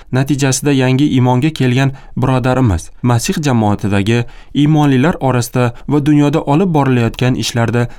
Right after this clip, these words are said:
faol qatnashishi kerak. Bu murabbiylik maqsadga muvofiq keladi. Egamizga maqbul bo'lmagan kishi hech qachon ruhiy samaraga erishadigan shogirdlarni tarbiya qila olmaydi. Bordi-yu, Xudoning shohligi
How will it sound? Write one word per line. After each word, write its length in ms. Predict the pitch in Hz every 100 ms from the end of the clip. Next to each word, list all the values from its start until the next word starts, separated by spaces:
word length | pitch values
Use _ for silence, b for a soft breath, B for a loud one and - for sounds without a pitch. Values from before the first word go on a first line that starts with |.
| B
faol 300 | - 127 175
qatnashishi 580 | - 117 120 98 - 101
kerak. 340 | 95 87 90 - - 120
Bu 260 | 139 135 B B B
murabbiylik 540 | 147 175 147 143 208
maqsadga 640 | 165 113 - 104 - 113 110 B B
muvofiq 460 | 147 127 92 107 -
keladi. 380 | 98 85 82 - - - -
Egamizga 680 | 110 101 101 107 104 117 120 B B B
maqbul 420 | 135 131 151 180
bo'lmagan 460 | 139 156 151 135 151
kishi 260 | - - 160 156 B
hech 280 | - 185 -
qachon 260 | 135 156 147
ruhiy 260 | 127 131 190
samaraga 460 | - 127 113 107 120
erishadigan 640 | 113 104 107 104 113 127 B B
shogirdlarni 600 | - 160 165 156 143 147 185
tarbiya 340 | 127 101 98
qila 220 | - 98 92
olmaydi. 420 | 87 87 90 - - - -
Bordi-yu, 520 | 95 92 104 110 113 b b b
Xudoning 380 | 120 113 101 143
shohligi 580 | 131 101 101 98 113